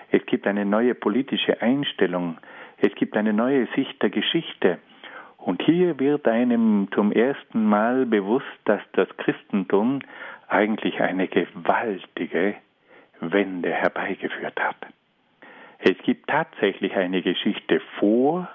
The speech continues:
und eine Geschichte nach Jesus Christus. Und das alles wird in den Werken von diesen Kirchenvätern bewusst. Fassen wir das noch einmal ganz kurz zusammen. Es gibt also in der zweiten Phase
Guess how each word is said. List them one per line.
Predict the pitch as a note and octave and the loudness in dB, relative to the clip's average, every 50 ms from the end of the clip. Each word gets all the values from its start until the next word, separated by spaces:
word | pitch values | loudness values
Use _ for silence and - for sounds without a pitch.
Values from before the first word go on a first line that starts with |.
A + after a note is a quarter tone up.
| - - _ _ _ _ _ _ _ _ _ _ _ _ _ _ _ | -18 -20 _ _ _ _ _ _ _ _ _ _ _ _ _ _ _
und | - G#2+ G2+ | -2 0 2
eine | G2+ F#2+ F#2+ F2 | 2 2 0 -2
Geschichte | F#2+ F2+ - - G#2 - - - - | -2 -2 -2 -2 -2 -4 -2 -4 -4
nach | D#2+ E2 F2 F#2 F2+ F#2+ F#2+ F2+ - - - - | -4 -4 -4 0 2 2 2 0 -2 -6 -10 -12
Jesus | - - E2 D#2+ D2+ - - - - | -4 -2 -2 -2 0 -2 -6 -6 -4
Christus. | - - F#2 - - - - - - - - - - - _ _ _ _ _ _ _ _ - - - - - - - | -4 -4 -4 -4 -6 -10 -12 -12 -14 -14 -16 -20 -20 -20 _ _ _ _ _ _ _ _ -20 -20 -20 -20 -20 -20 -4
Und | - - - - | -2 0 2 2
das | D#3+ - | 0 0
alles | - - B2 D3+ E3+ D#3+ C#3+ - | 0 -2 -2 0 -2 -4 -6 -2
wird | - C3 D3 D3+ - | 0 0 0 0 0
in | - - A#2+ B2 | -2 0 2 2
den | A#2 A2 G#2 G2+ F#2+ - | 2 2 2 -2 -4 -2
Werken | - F#2+ G#2 C3 C#3+ - - - C3+ B2+ B2 B2 - - - - - | -2 -2 0 -2 -4 -6 -4 0 0 2 2 0 -4 -8 -10 -10 -4
von | - - G#2+ G#2 | 0 0 2 2
diesen | - G#2+ G2+ - F#2+ F2+ | 2 0 0 0 -2 -2
Kirchenvätern | - - B2 A#2+ - - C3 A#2 - - F#2+ F2 F2 - - F2+ F2+ F#2 - | 0 0 0 0 0 -2 -2 -2 0 0 0 0 0 -2 -4 -4 -4 -4 -2
bewusst. | - F#2+ E2 - E2 - - - - - - - _ - - - - _ _ _ _ _ _ _ _ _ _ _ _ - - - - - - - - - _ | 0 -2 0 0 -2 -2 -4 -8 -14 -16 -18 -18 _ -16 -16 -16 -18 _ _ _ _ _ _ _ _ _ _ _ _ -20 -18 -14 -14 -12 -12 -12 -14 -12 _
Fassen | - C3+ C3+ - - B2 | -2 -2 -2 0 0 2
wir | G#2+ A2 | 2 2
das | G#2 G#2 G2 - | 2 0 -2 0
noch | A2 G#2+ - | -2 -2 0
einmal | G2+ F#2+ F#2 F#2 F#2 F2+ | 0 -2 0 -2 -2 -2
ganz | - F#2+ F2+ F2 - | -2 -2 -4 -4 -4
kurz | - - F#2 - - - | -4 -4 -4 -4 -6 -6
zusammen. | - F2+ - - E2 E2 D#2+ D#2 D2+ C#2 - - _ _ _ _ _ _ _ _ _ _ _ _ _ _ _ _ _ _ - _ - - - - - - - _ - | -4 -2 -2 -2 -2 -2 -4 -8 -10 -12 -18 -20 _ _ _ _ _ _ _ _ _ _ _ _ _ _ _ _ _ _ -20 _ -20 -20 -18 -18 -20 -20 -20 _ 0
Es | - - - | 0 0 2
gibt | - D3 - - | 0 -2 -2 0
also | A2+ A2 G#2+ A2+ - - G#2 G#2 - | 0 0 0 0 0 0 0 0 0
in | - - A2 G#2 | -2 -2 0 0
der | G2 F#2 - | 0 0 0
zweiten | - - G#2 G2+ A#2+ C#3+ C#3 - B2+ A2+ G#2+ G2+ | -2 -2 0 0 0 0 -2 -2 -2 0 0 0
Phase | - - F#2 F2+ A2+ A2 - - - G#2+ G2+ G2 | 0 0 0 2 0 -2 -2 0 0 0 0 -2